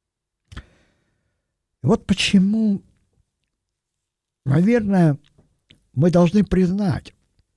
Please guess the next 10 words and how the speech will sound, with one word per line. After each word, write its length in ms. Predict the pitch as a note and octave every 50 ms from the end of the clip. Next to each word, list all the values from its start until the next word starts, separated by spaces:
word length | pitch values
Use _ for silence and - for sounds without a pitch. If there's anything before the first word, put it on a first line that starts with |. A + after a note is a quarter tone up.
| _ _ _ _ _ _ _ _ _ _ _ _ _ _ _ _ _ _
что 200 | - - - C#3
существует 920 | - - F3+ - - F#3+ F3 - - - G#3+ A3+ C4+ C4+ B3 E3 A#2 G#2 G#2
дурная 680 | F3+ F#3+ F#3 E3+ F3 F#3 G#3 G#3+ A3 G#3 G3 F3+ F3
вера 360 | F3 F#3 A3+ B3 A3+ G3 E3+ B2+
в 60 | -
собственную 540 | - - G#3+ A3 - - - - F3 E3 D3+
исключительность, 1080 | - - - F3 F3+ - - - A#3 E3 - A#2+ G2 D#2 - - - _ _ - _ _ _ _ _ _ _ _ - _ _ _ _ _ _ _ _ _ _ _ _ _ _ _ _ _ _ _ _ _
в 80 | - -
собственную 440 | G3+ G3 - - - - F#3+ F3+
непогрешимость, 1120 | F3 E3 - - E3 C3+ D3 D3+ D3 - - - D3 D#3+ D3+ D3 A#2 G2 - - - - -